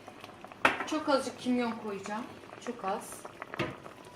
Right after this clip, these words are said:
Bunlar arzuya bağlı. Sevmiyorsanız hiçbirini koymayabilirsiniz. Evet arkadaşlar, böyle yavaşça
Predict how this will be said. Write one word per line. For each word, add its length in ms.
Bunlar 240
arzuya 480
bağlı. 360
Sevmiyorsanız 680
hiçbirini 320
koymayabilirsiniz. 920
Evet 200
arkadaşlar, 400
böyle 240
yavaşça 420